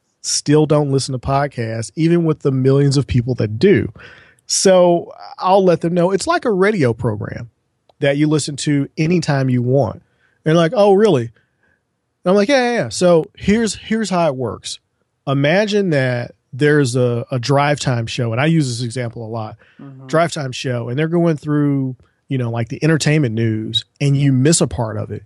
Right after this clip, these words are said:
Speaker 1: You can't rewind and go back. I think there may be some satellite radios that, that you can do that, but you're,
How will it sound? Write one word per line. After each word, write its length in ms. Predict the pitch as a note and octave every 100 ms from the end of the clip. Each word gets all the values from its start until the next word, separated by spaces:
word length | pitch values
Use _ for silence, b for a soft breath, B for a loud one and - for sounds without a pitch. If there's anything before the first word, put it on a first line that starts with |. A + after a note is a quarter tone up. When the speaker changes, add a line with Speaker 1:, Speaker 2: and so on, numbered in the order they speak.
| -
Speaker 1:
You 140 | D3
can't 360 | - F#3+ C#3 C3
rewind 540 | D3+ C3 C3+ D#3+ A#2
and 100 | A2
go 120 | A#2
back. 440 | G#2+ C3 G2+ A2+ _ B B B C3+
I 60 |
think 200 | C3+ D#3+
there 120 | D#3+ C#3
may 120 | C#3+
be 120 | C#3+
some 180 | - C3
satellite 460 | - C#3 E3+ B2 A#2
radios 640 | A#2+ A#2+ A#2 A2+ A2+ A2
that, 240 | A#2+ A#2+ -
that 260 | C3 A#2
you 60 | A#2+
can 100 | A#2
do 100 | B2
that, 100 | C3+
but 80 |
you're, 80 | D#3+